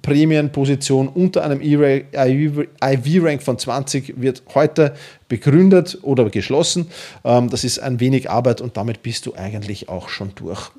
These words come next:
Und einen Kernsatz habe ich am Ende auch noch zum Mitnehmen. Der Markt zahlt nicht für deine Meinung, er zahlt für die Struktur, die zum Wohlerniveau passt.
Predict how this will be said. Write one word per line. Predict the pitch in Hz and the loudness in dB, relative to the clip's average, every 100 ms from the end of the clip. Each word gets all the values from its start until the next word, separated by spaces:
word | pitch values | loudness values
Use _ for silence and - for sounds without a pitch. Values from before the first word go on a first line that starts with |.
| - | -16
Und | 110 - | -12 -4
einen | 135 139 | -4 -2
Kernsatz | 185 208 208 208 - - 151 | 0 2 2 2 0 -8 -6
habe | 135 | -4
ich | |
am | 139 | -4
Ende | 135 135 - | -2 -2 -2
auch | 147 | -4
noch | 151 131 | -4 -6
zum | - 131 | -4 -2
Mitnehmen. | 131 131 123 120 120 - - - | -2 -2 -2 -2 -4 -16 -16 -4
Der | 113 | -2
Markt | 113 120 - - | 2 2 0 -2
zahlt | 117 107 | -2 0
nicht | 117 156 160 - - _ _ _ _ | 0 0 -2 -10 -20 _ _ _ _
für | - 123 107 | -2 0 0
deine | 104 101 | -2 -4
Meinung, | 95 110 143 139 139 - - - | -2 2 2 2 -4 -16 -20 -16
er | 98 | -14
zahlt | - 92 107 120 - | -4 -2 0 -2 -8
für | - 104 | -12 -10
die | 104 | -10
Struktur, | - 95 95 - 123 131 131 131 _ - | -10 -12 -12 -4 2 2 2 -4 _ -10
die | 98 | -10
zum | - 110 104 _ 107 | -6 -6 -8 _ -8
Wohlerniveau | 95 104 98 87 - | -4 -2 -2 -6 -10
passt. | - - - - | -12 -16 -16 -16